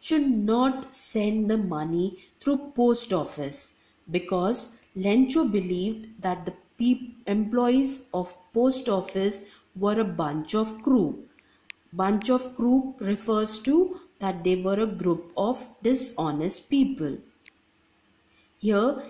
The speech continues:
Lencho had lot of faith in God, but he did not trust the people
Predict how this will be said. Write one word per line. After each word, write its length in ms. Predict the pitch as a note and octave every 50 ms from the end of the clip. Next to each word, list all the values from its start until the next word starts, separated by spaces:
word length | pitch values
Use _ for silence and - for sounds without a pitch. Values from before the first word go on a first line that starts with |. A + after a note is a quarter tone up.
| - - -
Lencho 580 | G3 G3 G3 G3+ A3 A3 A3 D#4 D#4 D#4 D4+ -
had 240 | B3 A#3 A#3 A3+ - - - - - -
lot 320 | F#3+ F#3+ F#3+ G3 G3 -
of 140 | C4 C4 C4
faith 480 | - - - G3+ F#3 F3+ F#3 F#3 - -
in 200 | F#3+ F#3 F#3+ E3+
God, 320 | D3+ D3+ D3+ C#3+ C#3+ C#3 - - - _ _ _ _ _ -
but 340 | E3+ E3+ F3 F3+ F3+ F3+
he 200 | - - - G#3+ G3 - - -
did 140 | - G3 F#3+
not 420 | G3+ G#3 A3+ B3 C#4 C4+ C4+ -
trust 320 | - G#3+ G3 F#3+ - - -
the 80 | E3+
people 640 | - - - A#3 B3+ B3+ - - - F3 F3+ F#3+ A3+